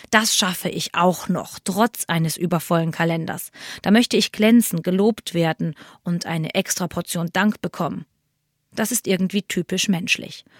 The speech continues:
Und weil die Bibel von Menschen erzählt, gibt es dort auch die Ehrgeizigen. Sie wollen zum Beispiel einen Turm bauen, der bis in den Himmel reicht.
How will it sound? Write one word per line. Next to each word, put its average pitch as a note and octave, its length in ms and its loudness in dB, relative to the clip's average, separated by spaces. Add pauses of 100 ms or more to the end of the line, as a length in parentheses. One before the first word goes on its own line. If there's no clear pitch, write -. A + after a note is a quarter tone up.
(260)
Und F3+ 160 0
weil F3+ 160 6
die G3+ 100 4
Bibel A#3+ 300 6
von F#3 180 2
Menschen G#3+ 320 2
erzählt, A3 460 2
gibt B3+ 160 -4
es A#3+ 120 -4
dort B3+ 220 -2
auch B3 220 2
die - 140 -2
Ehrgeizigen. - 880 -4 (320)
Sie C#4+ 180 2
wollen D#4+ 200 2
zum C#4 120 2
Beispiel G#3+ 440 2
einen G#3 180 4
Turm F#3+ 340 2
bauen, F#3 280 4
der F#3+ 100 2
bis - 260 -4
in E3 140 0
den G#3+ 140 6
Himmel D#3+ 260 4
reicht. - 480 -10